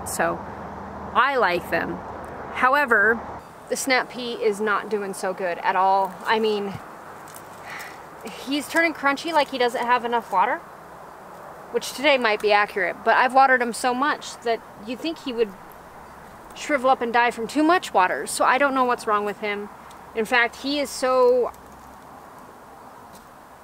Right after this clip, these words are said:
sad and falling apart on me that I planted backups. I went to the box store and literally bought snap peas to replace him with. And I got some bunching onions planted in between the beans here.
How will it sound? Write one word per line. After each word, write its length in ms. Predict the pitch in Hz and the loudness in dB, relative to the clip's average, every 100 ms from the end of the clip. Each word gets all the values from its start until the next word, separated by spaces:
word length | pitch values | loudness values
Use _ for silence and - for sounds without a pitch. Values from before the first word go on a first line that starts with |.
| - - - | -20 -20 -20
sad 520 | - - 240 226 226 220 | -8 2 4 6 4 2
and 280 | 226 214 | 0 -2
falling 280 | - 226 226 | 2 2 2
apart 300 | 214 226 220 | 2 4 4
on 200 | 214 214 | 4 0
me 160 | 208 202 | 0 0
that 220 | 196 196 | 0 0
I 140 | - 208 | 2 0
planted 500 | 214 214 214 214 190 - - - - - | 2 -2 0 -2 -4 -8 -20 -20 -8 2
backups. 360 | 196 202 190 220 | 2 4 2 4
I 60 | |
went 160 | 208 226 | 2 2
to 40 | |
the 60 | 220 | 2
box 240 | 190 190 | 2 2
store 220 | - 185 180 | 2 0 2
and 160 | 190 | 2
literally 280 | 208 196 214 | 2 2 0
bought 320 | 185 175 - | 2 2 2
snap 300 | - 190 - | -2 -2 -2
peas 260 | 196 170 - | -4 -6 -8
to 140 | 214 | -8
replace 340 | 180 - 180 - | -6 -6 -8 -8
him 140 | 175 | -10
with. 180 | 156 - - - - - | -10 -12 -16 -16 -8 0
And 80 | |
I 80 | 202 | 2
got 200 | 226 220 | 2 2
some 500 | - 226 202 185 208 - - - | 2 4 4 2 -2 -4 -14 2
bunching 340 | 262 247 - 226 | 4 6 4 6
onions 400 | 220 226 226 226 | 6 8 6 6
planted 380 | - 220 214 214 | 4 2 4 4
in 100 | 208 | 4
between 360 | - 220 208 | 4 4 4
the 80 | 196 - - | 4 0 2
beans 380 | 226 220 220 - | 6 6 6 4
here. 420 | 240 240 294 | 4 6 6